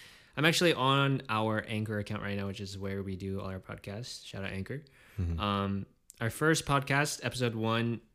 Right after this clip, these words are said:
Speaker 1: which was the iPhone recording, was
Speaker 2: Yeah.
Speaker 1: February first, yeah, twenty twenty. So two years and roughly, yeah.
Speaker 2: That's when your phone had the privilege of taking a shower by my saliva.
Speaker 1: Yes,
Speaker 2: Right.
Speaker 1: yes.
Speaker 2: Yeah.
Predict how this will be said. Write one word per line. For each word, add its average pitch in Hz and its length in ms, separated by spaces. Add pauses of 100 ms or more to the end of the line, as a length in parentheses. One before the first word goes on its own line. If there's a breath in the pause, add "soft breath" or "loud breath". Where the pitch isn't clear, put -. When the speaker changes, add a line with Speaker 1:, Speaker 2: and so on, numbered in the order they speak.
Speaker 1:
which - 180
was 101 180
the - 160
iPhone 110 320
recording, 107 560 (400)
was 104 240
Speaker 2:
Yeah. 90 80
Speaker 1:
February 135 340
first, - 680
yeah, 90 260
twenty 120 280
twenty. 110 520 (100)
So 50 500 (960)
two 120 80
years 110 680
and 98 220
roughly, 98 560
yeah. 95 180 (240)
Speaker 2:
That's 95 260
when 95 200
your 92 340 (160)
phone 98 580 (100)
had 95 160
the 98 80
privilege 92 540
of 90 180
taking 92 260
a 92 80
shower 92 440
by 87 120
my 90 120
saliva. 90 680 (720 soft breath)
Speaker 1:
Yes, 123 640
Speaker 2:
Right. 90 60
Speaker 1:
yes. 120 300
Speaker 2:
Yeah. 98 180